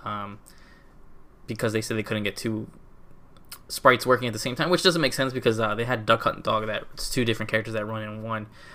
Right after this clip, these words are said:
So there's a lot of weirdness there. But, you know, in Ultimate, they're all coming back and stuff, but they all stayed separate. They didn't reunite Zelda and Sheik. They didn't reunite Zero Suit and Samus.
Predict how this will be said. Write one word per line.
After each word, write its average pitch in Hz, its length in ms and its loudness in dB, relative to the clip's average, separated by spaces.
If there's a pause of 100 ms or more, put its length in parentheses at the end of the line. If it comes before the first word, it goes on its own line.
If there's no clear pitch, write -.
(120)
So - 160 0
there's 113 180 0
a 110 60 -4
lot 107 160 2
of 107 160 -4
weirdness 113 440 0
there. 107 340 0
But, 151 180 6
you 170 80 6
know, 143 120 10
in 131 120 8
Ultimate, 156 280 6
they're 147 120 10
all 139 80 12
coming 120 260 0
back 113 200 2
and 110 80 -4
stuff, 117 180 2
but 131 80 -2
they 135 100 8
all 151 160 8
stayed 131 240 4
separate. - 400 0
They 127 120 2
didn't 131 280 0
reunite 120 680 0
Zelda 113 340 6
and 113 160 2
Sheik. 156 340 2
They 113 100 2
didn't 117 200 2
reunite 113 460 0
Zero 117 200 4
Suit 120 360 0
and 110 80 -12
Samus. 135 480 0